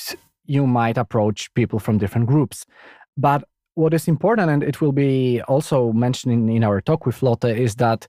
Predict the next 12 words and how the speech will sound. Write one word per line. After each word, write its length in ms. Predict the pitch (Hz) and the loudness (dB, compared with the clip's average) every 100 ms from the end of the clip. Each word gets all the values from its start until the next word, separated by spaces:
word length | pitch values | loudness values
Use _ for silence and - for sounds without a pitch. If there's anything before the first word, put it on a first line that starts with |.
| _ | _
you 160 | 135 127 | 0 0
can't 480 | - 151 147 147 - - _ _ _ - | 0 0 0 -4 -12 -20 _ _ _ -2
talk 260 | 143 - - | 0 0 -4
about 380 | 131 123 156 156 | -2 0 0 -2
some 400 | - 123 107 101 | -2 0 0 -2
excluded 560 | 123 - - 123 117 107 | -4 -6 -6 -2 0 0
group. 320 | 127 156 - - _ - | 0 0 -2 -14 _ -2
You 120 | 113 | 0
need 200 | 120 - | 0 -2
to 80 | 120 | -2
talk 260 | 123 113 - | 0 -2 -2
to 260 | 185 185 | 0 0